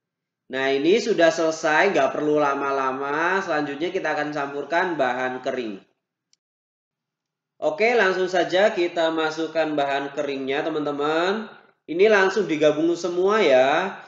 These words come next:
Lebih bagus lagi diayak, apalagi kalau yang pakai terigu curah,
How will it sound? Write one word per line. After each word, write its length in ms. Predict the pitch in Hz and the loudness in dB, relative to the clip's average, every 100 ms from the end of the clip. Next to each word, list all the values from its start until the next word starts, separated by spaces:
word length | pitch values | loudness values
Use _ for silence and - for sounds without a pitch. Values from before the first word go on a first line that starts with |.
| - | -4
Lebih 240 | 165 165 175 | -2 2 4
bagus 320 | 160 156 165 | 4 4 4
lagi 400 | 165 147 160 165 | 2 2 -4 -8
diayak, 960 | 139 139 156 - 143 135 139 147 139 135 | -8 -4 -4 -2 0 2 2 2 0 -4
apalagi 480 | 135 131 131 147 | -4 -2 -2 -2
kalau 240 | 151 139 139 | -2 -2 0
yang 240 | 135 131 | 0 -2
pakai 320 | 135 127 139 - | -4 -4 -6 -8
terigu 480 | 135 127 120 123 117 | -8 -8 -10 -12 -12
curah, 880 | - 131 123 120 123 127 143 160 | -10 -8 -6 -4 -2 0 -2 -4